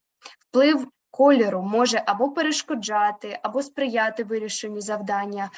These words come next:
викликати у нас сум чи радість, підсилювати чи знижувати апетит. Розглянемо з вами кольори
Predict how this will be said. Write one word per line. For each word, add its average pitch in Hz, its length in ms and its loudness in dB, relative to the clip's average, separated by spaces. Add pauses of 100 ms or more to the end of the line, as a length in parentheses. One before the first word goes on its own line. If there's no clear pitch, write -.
(240)
викликати 269 720 2
у 247 140 -2
нас 233 300 -2
сум 269 580 -6
чи - 220 -6
радість, 196 680 -8 (340)
підсилювати 262 840 0
чи 226 580 0 (180)
знижувати 214 720 0
апетит. 208 500 -8 (1080)
Розглянемо 254 720 4
з 220 80 -6
вами 233 260 2
кольори 233 540 0